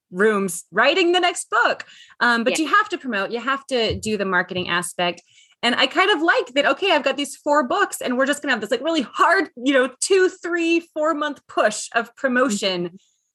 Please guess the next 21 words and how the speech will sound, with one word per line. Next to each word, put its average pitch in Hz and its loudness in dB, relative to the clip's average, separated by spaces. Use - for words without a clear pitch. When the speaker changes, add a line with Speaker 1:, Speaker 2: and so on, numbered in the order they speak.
Speaker 2:
Yes. 170 0
Speaker 1:
And 320 4
then 339 4
maybe 339 0
I 311 4
can 302 0
go 277 4
back 262 0
to 277 -10
writing, 196 -2
a-, 233 2
as 262 4
opposed 294 4
to, 285 -2
like, 233 0
scattering 226 2
it 196 0
out 185 0
throughout 190 -6
the 165 -6
year. 165 -4